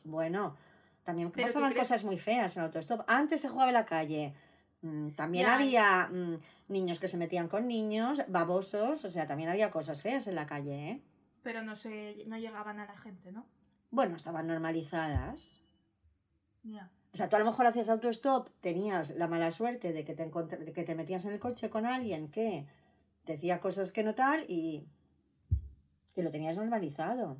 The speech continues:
Speaker 1: Ahora te bajarías.
Speaker 2: Ahora hay menos,
Speaker 1: Ahora no te
Speaker 2: ah, o sea, ahora hay más, se toleran men-, hay menos tolerancia entre estas cosas, que está bien, o sea, es lo que hay que hacer.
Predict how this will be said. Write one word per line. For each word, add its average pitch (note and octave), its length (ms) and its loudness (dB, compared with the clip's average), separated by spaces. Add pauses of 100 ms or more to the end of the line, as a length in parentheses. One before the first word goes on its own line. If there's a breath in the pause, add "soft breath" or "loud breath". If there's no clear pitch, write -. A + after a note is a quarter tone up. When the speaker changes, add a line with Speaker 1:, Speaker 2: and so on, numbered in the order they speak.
Speaker 1:
Ahora D#3 160 -6
te D#3 80 -2
bajarías. E3+ 560 0
Speaker 2:
Ahora A3+ 160 4
hay A#3 80 -2
menos, A3+ 240 -6
Speaker 1:
Ahora A#3 120 2
no A3+ 80 -2
te F3+ 60 -2 (140)
Speaker 2:
ah, A#3+ 280 0
o A#3+ 60 -10
sea, A3+ 180 -8
ahora A3+ 120 -6
hay A3+ 80 -8
más, G#3+ 1040 -8 (600)
se A#3 160 -12
toleran A3 380 -8
men-, G#3+ 180 -10
hay A3 100 -10
menos A3 260 -8
tolerancia A3 480 -10
entre G#3 200 -14
estas G#3+ 180 -14
cosas, C4 220 -8
que A3+ 60 -14
está G#3 160 -10
bien, A3+ 240 -8
o G#3+ 40 -14
sea, A3+ 140 -10
es - 40 -12
lo G#3 80 -12
que A3 80 -12
hay G#3+ 40 -14
que - 80 -16
hacer. C#4 260 -14